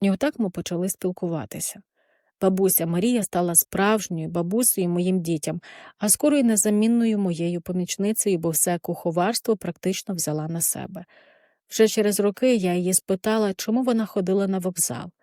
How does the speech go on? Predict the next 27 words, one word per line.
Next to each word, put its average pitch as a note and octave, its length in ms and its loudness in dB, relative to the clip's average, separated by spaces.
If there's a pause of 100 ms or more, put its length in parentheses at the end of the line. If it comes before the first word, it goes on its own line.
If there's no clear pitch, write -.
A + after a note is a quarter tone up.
(840)
«Я A#3 220 8
хотіла B3 480 4
бути A#3 300 0
серед A3 300 0
людей. F3+ 520 0 (220)
Коли A3 340 6
люди G#3+ 480 4
розстаються A3+ 760 2
чи G3+ 160 0
зустрічаються, G#3+ 840 2
то F#3+ 120 -2
така G#3+ 280 0
радість, A#3+ 480 2 (260)
що - 180 0
я G#3 140 6
й G#3 60 2
сама A3 340 4
її A#3 180 4
трохи G3 320 0
отримувала. G3 720 0 (380)
Уявляла, G3 880 2 (220)
що - 260 2
то F#3+ 360 2
мене A3+ 400 4
так - 220 -4
раді G3 260 2
бачити, F3+ 720 -2